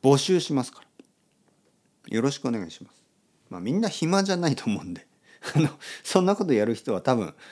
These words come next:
まあ、一人か二人いれば十分なんですけど、もし一人か二人が五十とか百ぐらいの、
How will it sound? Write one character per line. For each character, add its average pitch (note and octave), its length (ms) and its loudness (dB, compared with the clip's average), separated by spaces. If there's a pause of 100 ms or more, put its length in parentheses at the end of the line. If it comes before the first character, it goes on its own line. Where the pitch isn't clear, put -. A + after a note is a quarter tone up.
(460)
ま E2+ 120 -6
あ、 - 220 -12 (280)
一 - 240 2
人 G3 100 4
か F#2+ 120 -2
二 - 100 -14 (140)
人 A#2 100 4
い A#2+ 80 4
れ A#2+ 80 4
ば F#2 140 -6
十 C#3 220 2
分 C#3 200 6
な F#2 80 0
ん D#2+ 80 -10
で D#2+ 60 -12
す - 80 -16
け D#2 100 -12
ど、 D#2+ 180 -12 (320)
も G3+ 160 4
し B2 160 0
一 - 220 2
人 F3 100 8
か - 160 -4
二 G#2 180 0
人 G2 120 -2
が E2+ 260 -8 (300)
五 B2+ 260 6
十 E3+ 220 4
と E2+ 120 -6
か G2 340 -10
百 B2 340 -4
ぐ D#3+ 100 4
ら C#3+ 140 6
い F2+ 40 -2
の、 E2 280 -8